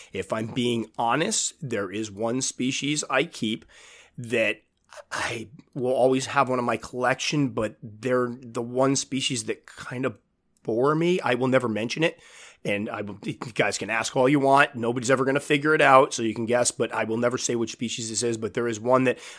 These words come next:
like, Billy knows because I talk about the fact that, you know, people go gaga over this one. I just don't get it. But I don't wanna hurt people's feelings because I know people are very personal about the ones they like, and they tend to get offended when you say you don't like one. "What do you mean you don't like it? It's got this and that."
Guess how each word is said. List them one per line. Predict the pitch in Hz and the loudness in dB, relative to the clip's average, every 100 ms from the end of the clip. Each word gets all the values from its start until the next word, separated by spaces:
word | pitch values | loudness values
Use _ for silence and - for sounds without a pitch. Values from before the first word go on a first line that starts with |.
| - | -4
like, | 117 - - 113 | -4 -4 -12 2
Billy | 143 139 | 4 6
knows | 107 85 78 | 2 -4 -6
because | - 104 113 104 | -6 -6 -4 -4
I | |
talk | 104 110 104 | -4 -4 -4
about | 101 92 | -6 -8
the | - | -8
fact | 107 90 _ | -8 -8 _
that, | 90 | -10
you | 104 | -10
know, | 95 | -12
people | 90 135 | -8 -6
go | 143 | -6
gaga | 131 120 127 110 | -4 0 0 0
over | 101 | -6
this | 87 90 | -6 -8
one. | 92 | -8
I | - | -12
just | 92 - | -8 -8
don't | - - - | -6 -10 -10
get | 92 113 113 | -4 -2 -2
it. | - - - - _ | -8 -14 -20 -20 _
But | 127 - | 0 4
I | 143 | 6
don't | 151 160 | 6 4
wanna | 147 | 2
hurt | 131 147 | 2 -2
people's | 143 123 | -2 -4
feelings | - 139 127 104 | 0 2 2 0
because | 107 113 | -4 -2
I | 117 | 0
know | 127 131 | 2 2
people | 151 147 | 0 -2
are | 127 | 0
very | 127 | 0
personal | 123 123 - 113 | 0 -2 0 -2
about | 107 101 | 0 -2
the | |
ones | 101 104 | -4 -4
they | 104 | -6
like, | 98 120 120 | -2 -2 -2
and | 101 | -4
they | 98 | -6
tend | - | -6
to | 104 | -8
get | 92 | -10
offended | - 131 127 120 | -6 -2 0 0
when | 110 | 0
you | 101 | -4
say | 95 | -4
you | 104 | -4
don't | 104 107 | -4 -4
like | 113 113 | -4 -2
one. | 117 | -2
"What | 165 | -2
do | 277 | 0
you | |
mean | 302 | 2
you | 277 | 6
don't | 220 160 | 6 6
like | 156 | 2
it? | |
It's | 143 - | 2 0
got | 180 | -2
this | 247 240 | 0 -4
and | 202 | -2
that." | 190 | -6